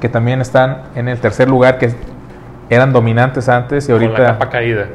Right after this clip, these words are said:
Speaker 1: y ahorita los, los, los Cardenales y los Rams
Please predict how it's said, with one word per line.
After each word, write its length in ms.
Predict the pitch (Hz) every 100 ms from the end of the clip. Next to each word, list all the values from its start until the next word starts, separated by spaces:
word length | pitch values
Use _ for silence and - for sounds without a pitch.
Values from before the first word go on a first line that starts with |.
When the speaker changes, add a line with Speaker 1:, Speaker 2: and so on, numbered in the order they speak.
| - - - -
Speaker 1:
y 60 | -
ahorita 260 | 113 117 131
los, 280 | 113 -
los, 520 | 120 107 95 - - - - - - -
los 140 | 107
Cardenales 720 | - 113 117 120 135 156 139
y 180 | 139 147
los 460 | 135 135 139 - - - -
Rams 640 | 113 120 143 175 - -